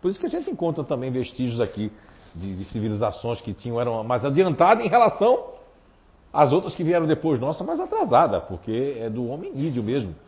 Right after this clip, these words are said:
É do instinto. Na questão setenta e dois, setenta e três, setenta e quatro, inclusive na questão setenta e dois do Livro dos Espíritos, Allan Kardec pergunta para a espiritualidade, na setenta e dois,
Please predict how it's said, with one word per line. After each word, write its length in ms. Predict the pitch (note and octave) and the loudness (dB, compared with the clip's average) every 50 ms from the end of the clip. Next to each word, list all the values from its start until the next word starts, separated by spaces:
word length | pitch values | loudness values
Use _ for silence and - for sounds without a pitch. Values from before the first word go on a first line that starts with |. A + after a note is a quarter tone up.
| _ _ _ _ _ _ | _ _ _ _ _ _
É 80 | - A2+ | -4 -2
do 160 | A#2 C3 G3+ | 0 0 -2
instinto. 440 | A3+ - - - F3 G3+ - - D#3 | -2 -4 -4 -2 -2 -2 -2 -2 -2
Na 120 | D3 D3+ | -4 -2
questão 300 | - F3+ D#3 - G3 F#3 | -2 -4 -4 -2 -2 -2
setenta 380 | - - - - G3+ G#3+ G#3+ G#3 | -2 -2 -2 -2 -2 0 2 2
e 40 | D3 | 2
dois, 220 | A#2+ B2 A#2+ A#2+ | 2 0 -2 -2
setenta 300 | C3 G#2+ - E3+ D3+ D#3+ | -4 -4 -4 -4 -4 -4
e 40 | B2 | -6
três, 400 | - - F#2+ F#2 E2+ D#2 - - _ _ _ _ _ _ _ _ _ | -6 -6 -8 -8 -8 -10 -12 -18 _ _ _ _ _ _ _ _ _
setenta 300 | - G#2+ - B2+ A2+ - | -8 -8 -6 -6 -6 -6
e 60 | G#2 E2 | -8 -6
quatro, 400 | - A#2+ B2+ C3 - - F2+ E2+ - A2+ | -2 0 2 2 0 -2 -6 -10 -10 -12
inclusive 300 | A2 G2+ B2 A#2 C3+ D3 | -8 -6 -4 -4 -2 -2
na 80 | C#3+ A#2+ | -4 -4
questão 240 | B2+ A#2 - C3+ | -6 -6 -6 -6
setenta 340 | A#2 - A#2+ - A2 A#2 B2 | -6 -6 -6 -6 -6 -6 -6
e 40 | A#2 | -4
dois 180 | G2+ A#2 A2+ G2+ | -4 -4 -4 -4
do 80 | A2 | -4
Livro 160 | G2+ G#2+ F#2 | -4 -6 -6
dos 100 | F#2 G2 | -4 -4
Espíritos, 280 | G2 F2+ - C3+ C3+ B2 | -6 -4 -4 -6 -6 -4
Allan 160 | C3 C#3 C3+ | -4 -4 -4
Kardec 320 | C3 B2 A#2 C3 B2 - - | -4 -4 -4 -4 -4 -6 -4
pergunta 480 | F3 D#3 B2+ G#2 A#2+ B2 G#2 - - - - - _ _ _ _ _ _ _ _ _ _ _ _ _ _ _ _ - - - - | -4 -4 -4 -4 -4 -6 -6 -10 -14 -16 -20 -20 _ _ _ _ _ _ _ _ _ _ _ _ _ _ _ _ -20 -20 -14 -8
para 100 | - A#2+ | -6 -4
a 20 | A2 | -4
espiritualidade, 840 | - - B2 A2 G#2+ - B2 A#2 G#2 D#2+ D#2 F#2 G2+ A#2+ F#2+ D#2+ E2+ | -4 -6 -8 -8 -4 -2 -2 -2 0 -2 0 0 0 0 -2 -4 -8
na 120 | F2+ F2 | -12 -12
setenta 340 | - G#2 F2 - F#2 E2 F2 | -12 -10 -10 -10 -10 -10 -10
e 40 | D#2 | -8
dois, 280 | D2 G2+ A#2+ A#2 - | -6 -6 -6 -6 -8